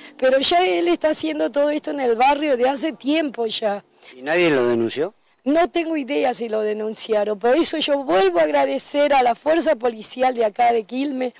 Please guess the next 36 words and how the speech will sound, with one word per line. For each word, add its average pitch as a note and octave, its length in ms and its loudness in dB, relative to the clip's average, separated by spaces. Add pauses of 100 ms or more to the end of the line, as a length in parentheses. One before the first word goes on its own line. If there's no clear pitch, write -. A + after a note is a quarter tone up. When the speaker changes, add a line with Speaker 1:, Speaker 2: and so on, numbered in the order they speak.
(320)
Speaker 1:
y A#3 100 -2
a A3+ 100 6
la, A3 380 2
y A#3 200 0
a A3+ 80 6
la A3+ 140 2
fiscalía B3 800 2
y A3 100 2
a G#3 100 0
todo D#4+ 560 2 (260)
el A#3 160 2
personal A#3+ 680 -2
que - 100 -20
está C4 200 0
trabajando B3+ 840 0
desde A3 200 2
las A3 140 0
nueve E4+ 300 0
de D4 60 -2
la A#3+ 120 2
mañana C4 380 -2
acá. B3+ 280 0 (540)
Les C4 160 2
agradezco C#4 760 2
desde B3+ 260 2
el B3 100 2
alma G#3+ 380 2
porque A3+ 500 -4
ellos D#4+ 180 -2
están B3+ 220 -2
moviendo A#3+ 480 -2
todo D#4 260 -2
y C4+ 80 -2
haciendo A#3+ 420 -2
todo G3 420 -2 (280)
acá. G#3 340 -2